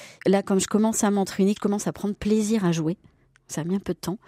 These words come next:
Euh, parce que en m'entraînant, euh, huit heures par semaine, je m'aperçois que, effectivement, j'ai plutôt, euh, un potentiel et en fait que je progresse vraiment, vraiment, vraiment. Et là, ouais, fin deux mille vingt et un, j'arrive à me classer, euh,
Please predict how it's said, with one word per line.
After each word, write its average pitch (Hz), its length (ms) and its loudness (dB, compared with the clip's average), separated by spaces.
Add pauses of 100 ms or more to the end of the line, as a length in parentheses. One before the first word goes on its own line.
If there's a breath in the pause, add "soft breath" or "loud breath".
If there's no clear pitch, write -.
(760 loud breath)
Euh, 175 100 2
parce 175 200 -2
que 180 240 2
en 196 100 2
m'entraînant, 196 680 2
euh, 175 40 4
huit 180 260 -2
heures 214 140 -2
par - 220 -4
semaine, 202 560 0
je 165 160 -2
m'aperçois 170 480 0
que, 165 340 0
effectivement, 202 580 -2
j'ai 175 140 -4
plutôt, 214 320 -2
euh, 170 180 0 (180)
un 160 80 0
potentiel 196 680 0
et 180 80 4
en 160 80 0
fait - 160 -6
que 190 100 -8
je 160 120 -6
progresse - 640 -10 (460 loud breath)
vraiment, 175 400 0
vraiment, 175 340 0
vraiment. 165 300 0 (600 loud breath)
Et 180 100 4
là, 196 260 4
ouais, 156 160 2
fin 208 220 -2
deux 202 140 0
mille 196 260 2
vingt 185 220 0
et 185 100 4
un, 220 300 4 (360 loud breath)
j'arrive 190 460 0
à 170 220 2
me 175 80 0
classer, 196 580 0
euh, 170 240 0